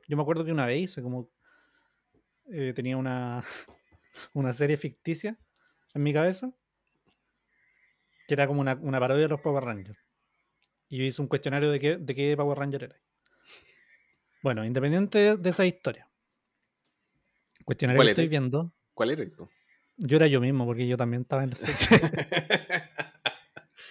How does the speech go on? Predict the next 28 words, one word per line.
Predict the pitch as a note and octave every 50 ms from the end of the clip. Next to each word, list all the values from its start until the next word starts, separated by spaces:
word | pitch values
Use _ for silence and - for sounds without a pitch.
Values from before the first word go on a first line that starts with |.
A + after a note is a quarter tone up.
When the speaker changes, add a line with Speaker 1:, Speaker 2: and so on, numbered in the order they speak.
| - - -
Speaker 2:
¿Qué | B2+ B2
Speaker 1:
Cuando | B2 D#3+ D3+ D3
era | D3 C3+
Speaker 2:
color? | C3 C#3 C#3+ - B3 F3 - _ - - - - _
¿Qué | - D3+ C#3
color | D3 C#3+ C3+ C3 B2
era? | B2 B2
Speaker 1:
Era, | D3+ D3+ D3 C#3+ - _ _ _ -
era | D#3 D3 D3+
café, | B2+ B2 - - D#3+ C#3+ - - _ _ _ _
color | - - C3 C3+ C#3
café. | C3 C3 - - - - -
Speaker 2:
<laughs> | - F#3+ - - - F3+ - - - - - - _ - - - - - - _ _ _
Power | - A#2+ B2+ B2+ B2+ C3
Ranger | C#3+ C#3+ D3+ D#3 C#3+ C#3+ C#3 B2+ B2+ -
café, | - B2 A2+ - - - A2+ G#2 G#2 A2 B2+ B2+
po. | A2+ G#2
Speaker 1:
Power | C#3+ C3+ B2+ B2+
Ranger | B2+ C3+ C#3 C3 B2+ -
café, | - A#2+ - - C3+ A#2+ A2+
que | - -
me | A#2 A#2
acuerdo | A#2 B2 B2 B2 C3
que | A#2+
cuando | A#2+ B2 B2 A#2+ B2
era | B2
chico, | B2 - - C#3 B2 C#3 C#3+ D3+ - - - - D#3
eh, | C#3+ B2 A#2 A2+ A2+ A2+ A2 A2